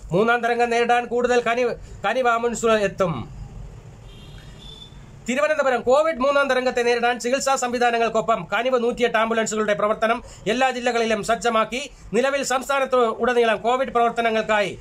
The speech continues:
ഇരുന്നൂറ്റി തൊണ്ണൂറ് ആംബുലൻസുകളാണുള്ളത്. എന്നാൽ മൂന്നാം തരംഗം മുന്നിൽ കണ്ട് ആംബുലൻസുകളുടെ എണ്ണം മുന്നൂറ്റി പതിനാറായി ഉയർത്തി ആയിരത്തി അഞ്ഞൂറ് ജീവനക്കാരെയും സജ്ജമാക്കി.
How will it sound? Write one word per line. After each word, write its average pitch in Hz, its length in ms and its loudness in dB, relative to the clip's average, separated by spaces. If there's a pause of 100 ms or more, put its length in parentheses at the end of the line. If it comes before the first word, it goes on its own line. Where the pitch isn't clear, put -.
(240)
ഇരുന്നൂറ്റി 254 360 2
തൊണ്ണൂറ് 262 360 2
ആംബുലൻസുകളാണുള്ളത്. 214 1040 0 (220)
എന്നാൽ 220 340 2
മൂന്നാം 269 300 2
തരംഗം 240 300 2
മുന്നിൽ 233 220 2
കണ്ട് 220 400 0 (220)
ആംബുലൻസുകളുടെ 233 580 0
എണ്ണം 214 360 0
മുന്നൂറ്റി 240 320 2
പതിനാറായി 233 520 2
ഉയർത്തി 220 420 -2 (220)
ആയിരത്തി 233 360 0
അഞ്ഞൂറ് 226 400 2
ജീവനക്കാരെയും 202 720 0
സജ്ജമാക്കി. 170 640 -2